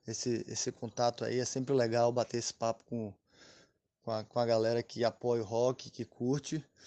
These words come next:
Estaremos sempre dis-, disponíveis pra isso aí. Só podem contar com o Lohan. É, e também queria convidar a galera aí, né, a seguir a gente no Instagram, a gente também tá no, no Facebook, no,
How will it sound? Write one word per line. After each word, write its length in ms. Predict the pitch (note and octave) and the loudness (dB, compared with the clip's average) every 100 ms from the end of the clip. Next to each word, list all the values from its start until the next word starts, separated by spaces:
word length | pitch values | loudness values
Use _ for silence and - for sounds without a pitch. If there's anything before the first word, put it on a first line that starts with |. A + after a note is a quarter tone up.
| - - - | -20 -20 -16
Estaremos 500 | - - B2 C3 - | -4 2 2 2 0
sempre 260 | C#3 C3+ D3 | 0 0 -2
dis-, 200 | D3 - | -4 -4
disponíveis 680 | C3+ - C#3+ B2+ C3+ C#3 | -6 2 2 4 4 4
pra 200 | - D3 | 8 8
isso 240 | B2+ C3 D3+ | 8 6 4
aí. 240 | A#2+ A2 - - | 4 0 -6 -6
Só 280 | - A#2+ | -2 0
podem 340 | A#2 C3 C3 C#3+ | 2 2 2 2
contar 280 | C#3+ B2 C3+ | 0 0 0
com 80 | |
o 60 | D3 | 2
Lohan. 300 | D3+ A#2 G#2+ - _ - - - - _ | 2 0 -6 -10 _ -20 -20 -20 -20 _
É, 440 | - B2 B2 C3 D#3+ | -2 2 4 4 4
e 100 | - | 2
também 340 | - D3+ D3 | 2 2 2
queria 200 | F3 E3+ | 2 4
convidar 360 | D3+ D3+ C#3 C3+ | 4 2 6 8
a 40 | |
galera 320 | C3 A#2+ B2+ A#2+ | 8 8 6 6
aí, 160 | C3+ | 4
né, 160 | C#3 C#3 | 4 4
a 60 | |
seguir 320 | C3+ - B2 B2 | 2 0 2 4
a 60 | |
gente 240 | A2+ B2 A#2 | 4 0 -4
no 60 | |
Instagram, 640 | A#2 A#2 G#2+ B2 E3 D#3 B2+ | -4 -4 -2 2 4 4 2
a 80 | |
gente 200 | B2 B2+ | 0 -2
também 200 | - A#2+ | -2 -2
tá 160 | A#2 B2 | 0 0
no, 240 | A#2+ G#2 | 0 -2
no 100 | G#2+ G#2+ | -6 -4
Facebook, 1120 | C3 B2 - A#2 D3 E3 C3+ - B2 A2 A2 | -2 0 -2 2 4 6 4 2 -4 -2 -2
no, 320 | A2 A2+ G#2+ | -4 -4 -6